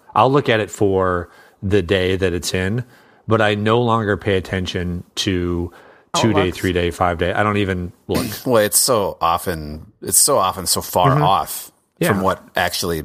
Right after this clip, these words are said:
Speaker 3: happens <laughs> that it's
Speaker 1: Yeah.
Speaker 3: just ki-, it's kind of, you're setting yourself up for,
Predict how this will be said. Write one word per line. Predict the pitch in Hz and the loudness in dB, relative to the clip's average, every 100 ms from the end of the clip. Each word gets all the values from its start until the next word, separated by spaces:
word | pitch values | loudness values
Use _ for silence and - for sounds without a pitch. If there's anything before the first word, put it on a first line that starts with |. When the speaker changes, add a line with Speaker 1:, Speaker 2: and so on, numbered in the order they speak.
| 73 | -2
Speaker 3:
happens | 92 98 82 - 107 | 0 0 -4 -2 -2
<laughs> | - - | -2 -4
that | 143 - | -2 0
it's | 139 - | -2 0
Speaker 1:
Yeah. | - | 0
Speaker 3:
just | - - | 0 -2
ki-, | - | -4
it's | 117 104 | -2 -2
kind | 117 113 | -2 -2
of, | 90 82 - - - _ - | -4 -8 -18 -20 -20 _ -2
you're | 113 | 2
setting | - 143 127 | 2 2 0
yourself | 110 123 101 | 2 2 2
up | 95 107 | 0 -2
for, | - 95 80 80 | -2 -2 0 -2